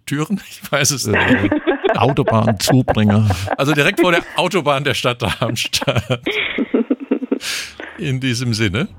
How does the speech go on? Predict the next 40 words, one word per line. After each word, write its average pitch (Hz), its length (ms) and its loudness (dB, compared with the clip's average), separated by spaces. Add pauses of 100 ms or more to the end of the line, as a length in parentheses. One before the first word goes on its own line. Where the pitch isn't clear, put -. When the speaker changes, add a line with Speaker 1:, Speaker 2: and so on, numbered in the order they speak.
(420)
Speaker 3:
Ja. 180 320 6 (760)
Speaker 1:
Ganz 110 360 -2
lieben 120 220 -4
Dank 113 260 -2
für 151 180 -6
eure 113 440 0 (140)
spannenden 127 760 -2
Beiträge. 143 500 0
Wir 139 80 2
haben 190 100 0
das 196 140 -4
Problem 190 360 0
nicht 190 220 0
ganz 170 240 -2
bis - 220 -6
zu - 80 -4
Ende 139 260 -2
gelöst. 107 720 0 (640)
Leider, 113 440 -2 (100)
äh, 113 60 -4
Speaker 2:
Schade 127 260 0
jetzt. 98 380 -6 (300)
Speaker 3:
Aber 202 280 0
wir 185 160 0
waren 180 200 2
schon - 160 -6
auf - 120 0
einem 190 100 -10
guten 208 240 0
Weg, 170 240 4
oder? - 220 2 (220)
Speaker 1:
<laughs> - 260 -2
Leider 127 440 0
wird - 160 0
sich, - 220 -2
vermute 143 440 0
ich, 139 220 -4
auch 131 220 -4
nach, 120 420 -4
äh, 127 320 -4